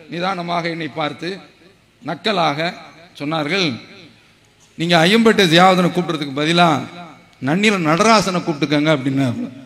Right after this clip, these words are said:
நன்னில நடராசன் அப்போது திமுகவுல நகைச்சுவை பேச்சாளர், அவரை கூப்பிட்டுக்கங்க. அதாவது, அவங்க ஹசரத்துடைய அந்த பதில்ல என்ன அடங்கியிருந்தது என்றால், இவரிடத்துல முழுமையான மார்க்கத்தை நீங்க கேட்க முடியாது, வெறும் நகைச்சுவையாகத்தான்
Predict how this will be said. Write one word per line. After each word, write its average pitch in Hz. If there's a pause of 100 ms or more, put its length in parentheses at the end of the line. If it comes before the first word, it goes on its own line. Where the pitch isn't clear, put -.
(1040)
நன்னில 226
நடராசன் 202
அப்போது 190
திமுகவுல 196
நகைச்சுவை 196
பேச்சாளர், 156 (760)
அவரை 240
கூப்பிட்டுக்கங்க. 160 (680)
அதாவது, 247
அவங்க 214
ஹசரத்துடைய 233
அந்த 208
பதில்ல 233
என்ன 208
அடங்கியிருந்தது 202
என்றால், 180 (840)
இவரிடத்துல 214
முழுமையான 240
மார்க்கத்தை 247
நீங்க 220
கேட்க 208
முடியாது, 185
வெறும் 214
நகைச்சுவையாகத்தான் 240